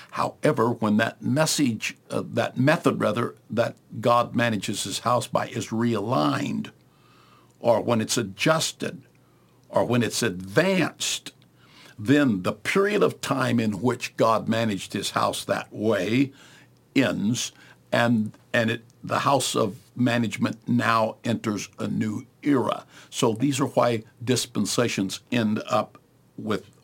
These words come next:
chronologies also. So, because this is one of the things that people say in opposition to dispensations, "Well, it's not a period of time in the first place. It's the,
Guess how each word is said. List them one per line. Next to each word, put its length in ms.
chronologies 800
also. 520
So, 360
because 380
this 160
is 140
one 160
of 100
the 100
things 280
that 140
people 260
say 300
in 100
opposition 600
to 80
dispensations, 800
"Well, 180
it's 180
not 200
a 20
period 320
of 120
time 280
in 80
the 80
first 380
place. 280
It's 220
the, 200